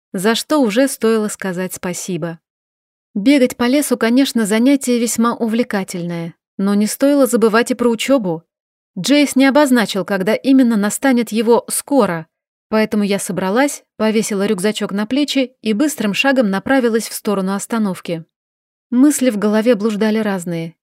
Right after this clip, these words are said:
и я даже пыталась представить свою дальнейшую жизнь рядом с Джейсом, но прогнозы были совсем нерадужными.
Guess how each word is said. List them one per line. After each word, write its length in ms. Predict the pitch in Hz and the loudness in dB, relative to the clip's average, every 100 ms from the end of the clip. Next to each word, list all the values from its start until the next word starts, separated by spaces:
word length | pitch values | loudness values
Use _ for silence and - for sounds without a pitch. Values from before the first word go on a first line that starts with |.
| _ | _
и 80 | 220 | 0
я 160 | 214 214 | 0 2
даже 240 | 220 202 | 0 -2
пыталась 460 | 208 220 208 202 - | -4 -2 -2 -2 -2
представить 580 | 214 208 - 269 254 | -4 -2 0 2 2
свою 300 | 254 220 226 | 0 -2 0
дальнейшую 600 | 196 202 208 226 220 233 | 0 0 2 0 0 -2
жизнь 300 | 240 262 185 | 2 2 2
рядом 320 | 185 196 208 233 | 0 0 0 0
с 80 | |
Джейсом, 500 | 220 262 180 - 175 - _ _ _ - | 0 0 0 -4 -8 -10 _ _ _ -4
но 180 | 208 220 | -2 0
прогнозы 540 | 226 220 240 294 247 | 0 0 4 4 4
были 260 | 220 247 240 | 4 2 2
совсем 500 | - 220 - 285 240 | -2 -6 -2 2 2
нерадужными. 760 | 190 175 170 170 175 165 165 | 2 -2 -4 -6 -6 -6 -8